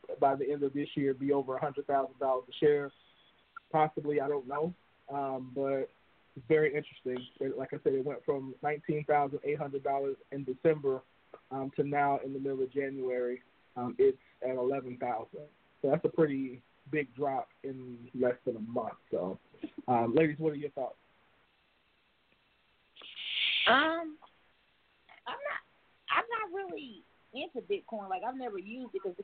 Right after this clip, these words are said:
Speaker 2: can't you, like, convert, um,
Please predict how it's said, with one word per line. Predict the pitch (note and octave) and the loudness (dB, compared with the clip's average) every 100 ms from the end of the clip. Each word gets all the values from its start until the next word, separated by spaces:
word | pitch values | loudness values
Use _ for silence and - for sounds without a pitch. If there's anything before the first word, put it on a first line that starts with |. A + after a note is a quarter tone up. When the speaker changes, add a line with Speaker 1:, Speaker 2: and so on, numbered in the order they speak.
| C4+ | -4
Speaker 2:
can't | C4+ - | -4 -6
you, | B3+ | 0
like, | A#3+ G3 | 2 2
convert, | - D#3+ D#3 G#3 G#3+ - _ _ _ _ _ _ _ _ _ _ _ - | -2 -4 2 2 2 -2 _ _ _ _ _ _ _ _ _ _ _ -2
um, | E3 D3+ A2 | -2 -2 -6